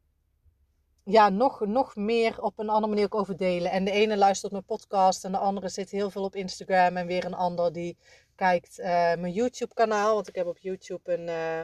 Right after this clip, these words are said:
een, een, een video daarin geüpload van de week. Eh, ik had me voorgenomen om dit jaar meer uit te gaan spreken <laughs> over wat ik denk en vind. En, ehm, over hoe het allemaal functioneert rondom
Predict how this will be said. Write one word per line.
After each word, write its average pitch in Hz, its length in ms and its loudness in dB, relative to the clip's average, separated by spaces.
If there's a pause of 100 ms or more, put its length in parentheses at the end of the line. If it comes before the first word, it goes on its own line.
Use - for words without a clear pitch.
(160)
een, 180 340 -12
een, 180 180 -8
een 185 140 -8
video 214 300 4
daarin 202 340 2
geüpload 196 680 0 (960)
van 196 220 2
de 196 80 0
week. 220 440 2 (720)
Eh, 233 680 6
ik 226 120 -2
had 233 120 2
me 220 120 -4
voorgenomen 220 500 2
om 202 100 -4
dit 208 200 0
jaar 190 420 0
meer 226 320 0
uit 220 180 4
te - 80 -4
gaan 226 160 2
spreken 208 680 0 (180)
<laughs> 240 140 -6
over 202 380 0
wat 190 180 2
ik 165 160 -8
denk 185 260 2
en 175 160 0
vind. 175 340 -4
En, 165 240 -4 (540)
ehm, 175 680 4 (640)
over 170 220 0
hoe 180 140 -2
het 175 100 -6
allemaal 170 200 -2
functioneert 180 680 -4
rondom 170 680 2